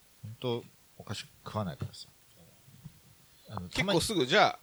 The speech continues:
Speaker 2: それでいきますか」みたいな感じで言い、言い出したから、なんかあんのかなと思ったら。
Speaker 1: いや、考えて、
Speaker 2: うん。
Speaker 1: まあ、どっちかといえば、
Speaker 2: うん。
Speaker 1: そういう、なんていうの。これが一番ギリギリ、最後に二つなんとなく浮かんで、三つ目浮かばないな。でも、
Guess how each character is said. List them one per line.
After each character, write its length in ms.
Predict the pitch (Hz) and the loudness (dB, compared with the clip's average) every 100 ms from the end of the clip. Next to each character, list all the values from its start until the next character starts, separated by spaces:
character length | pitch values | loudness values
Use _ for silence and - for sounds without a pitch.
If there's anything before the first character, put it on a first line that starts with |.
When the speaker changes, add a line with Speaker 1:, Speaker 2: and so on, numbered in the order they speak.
| - | -4
Speaker 2:
そ 140 | 185 | -2
れ 60 | 175 | -2
で 60 | |
い 40 | 185 | 0
き 80 | |
ま 80 | 190 | 2
す 100 | 185 | 2
か」 160 | 127 87 | 4 2
み 80 | 104 | 0
た 60 | |
い 40 | 101 | -4
な 60 | |
感 120 | 110 104 | -4 -4
じ 80 | |
で 60 | 101 | -2
言 80 | 113 | -2
い、 20 | |
言 100 | 123 127 | -4 2
い 40 | |
出 80 | 135 | 2
し 40 | |
た 60 | - | 2
か 60 | |
ら、 60 | 95 | -2
な 60 | - | 0
ん 20 | |
か 140 | 117 | 2
あ 100 | - | 4
ん 80 | 165 | 4
の 80 | 127 | 4
か 100 | 92 | -2
な 120 | 92 | -4
と 100 | - | -6
思 100 | 90 | -10
っ 20 | |
た 100 | - | -10
ら。 80 | 117 | -10
Speaker 1:
い 20 | - | -6
や、 120 | 170 196 | -4 -2
考 60 | |
え 60 | 165 | -4
て、 420 | - 139 95 - - _ - | 0 0 0 -4 -18 _ -14
Speaker 2:
う 40 | |
ん。 140 | 90 - - | -14 -14 -10
Speaker 1:
ま 80 | 131 | -6
あ、 20 | |
ど 60 | |
っ 40 | 120 | -6
ち 100 | - | -6
か 100 | 196 | -4
と 100 | 226 | -2
い 40 | |
え 60 | 180 | 0
ば、 380 | 117 120 82 - _ - | 2 2 2 -4 _ -12
Speaker 2:
う 40 | |
ん。 180 | 90 - _ - - - - _ - | -12 -12 _ -20 -20 -20 -20 _ -18
Speaker 1:
そ 260 | - 131 | -12 -8
う 60 | 131 | -8
い 320 | 131 131 127 | -8 -8 -10
う、 60 | - _ - | -14 _ -18
な 60 | 104 | -16
ん 60 | 92 | -16
て 120 | - | -18
い 40 | |
う 40 | 113 | -20
の。 60 | - - - - - | -20 -20 -20 -18 -14
こ 100 | - | 0
れ 80 | 208 | 2
が 80 | 233 | 2
一 200 | 208 - | 0 2
番 120 | 196 | 2
ギ 120 | 139 | 2
リ 80 | 147 | 0
ギ 60 | 147 | 0
リ、 60 | - | -6
最 200 | - 180 | 2 2
後 100 | 139 | 2
に 120 | 101 - - | -4 -10 -12
二 200 | - 226 | -2 0
つ 240 | - 254 | 0 -2
な 120 | 240 240 | 0 0
ん 20 | |
と 100 | 240 | -2
な 80 | 220 | 0
く 100 | 127 | -2
浮 20 | |
か 160 | - 110 | 0 0
ん 120 | 104 | 2
で、 320 | 117 87 - _ _ - - - _ - | 2 2 -4 _ _ -20 -20 -20 _ -14
三 140 | 95 - | -14 -10
つ 140 | - | -8
目 80 | 139 | -6
浮 40 | - | -4
か 120 | 101 | -2
ば 140 | 110 | 0
な 100 | 107 | 0
い 40 | 101 | 0
な。 260 | 101 104 | 0 -2
で 140 | 98 104 | -6 -10
も、 200 | 87 | -10